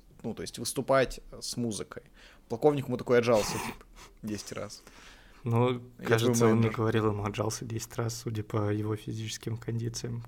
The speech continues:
Speaker 2: к концу карьеры.
Speaker 1: Ну, поэтому Элвис стал
Speaker 2: А, ну,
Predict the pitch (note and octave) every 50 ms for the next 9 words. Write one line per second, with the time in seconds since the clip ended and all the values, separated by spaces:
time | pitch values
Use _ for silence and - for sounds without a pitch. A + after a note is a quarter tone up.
0 | - - - _ _ - - A#2+ A#2 - - - - B2+ B2 B2 B2 B2 A#2+ A#2
1 | - - _ - - - - _ - - _ _ _ - - _ _ _ _ _
2 | _ _ - - - C3 B2+ C3 C3 A#2 - B2+ C3 C#3 C#3+ C3+ C#3+ C#3+ C#3+ C#3+
3 | C#3 - - D3 C3 B2